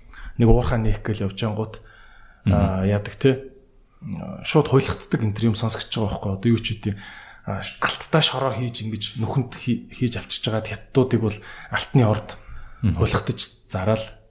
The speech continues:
Speaker 1: лиценз зараа. Өө, энэ чи алт байхгүй, ингээ худлаа шороо аваалга ингээ асгацсан байсан биз дээ. Ингээ заргалтаад нэмэргүй, те. Тэгээ заргалтаад ангуут нь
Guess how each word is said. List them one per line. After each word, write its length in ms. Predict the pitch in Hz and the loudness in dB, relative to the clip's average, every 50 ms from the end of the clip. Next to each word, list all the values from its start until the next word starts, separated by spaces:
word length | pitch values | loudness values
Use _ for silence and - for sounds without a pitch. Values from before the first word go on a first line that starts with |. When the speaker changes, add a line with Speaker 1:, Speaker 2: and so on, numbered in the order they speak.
| _ - | _ -10
Speaker 1:
лиценз 400 | - 104 101 - 139 131 117 117 | -8 -8 -2 0 2 2 2 2
зараа. 160 | 113 113 131 | 4 6 8
Өө, 160 | 151 156 156 | 10 10 10
энэ 80 | 156 - | 8 8
чи 60 | 160 127 | 6 4
алт 160 | 117 - - | 2 2 2
байхгүй, 320 | - 160 156 - - 143 131 120 | 4 4 4 4 2 2 2 2
ингээ 80 | 120 117 127 | 0 -2 -4
худлаа 220 | 123 - - 120 - | -2 0 0 0 2
шороо 220 | - 143 156 151 127 117 | 2 4 6 6 6 6
аваалга 240 | 120 120 120 - - | 6 4 2 0 -4
ингээ 240 | 117 107 110 101 95 | -2 -2 -2 -2 -2
асгацсан 320 | - - - - - 135 | -4 -6 -4 -2 0 0
байсан 240 | 120 110 - - 107 | 0 0 0 -2 -4
биз 160 | 101 - - | -4 -4 -4
дээ. 160 | - 98 95 | -4 -2 0
Ингээ 240 | 107 117 113 117 - | 0 0 0 -2 -2
заргалтаад 480 | - 110 113 113 - - 170 156 - 120 | 0 0 0 0 2 4 4 4 4 4
нэмэргүй, 320 | 110 110 107 101 104 101 101 - | 0 0 -2 -2 -4 -2 2 2
те. 160 | 151 151 151 - - - - - - - _ | 2 2 2 -4 -12 -16 -18 -20 -20 -10 _
Тэгээ 240 | - 156 170 165 - | 6 6 6 6 6
заргалтаад 440 | 143 139 139 - - - 185 170 - | 4 2 0 0 0 2 2 2 2
ангуут 320 | 143 135 135 127 127 - - | 0 -2 -2 -4 -6 -4 -2
нь 240 | 135 123 117 - | -2 -2 -2 -4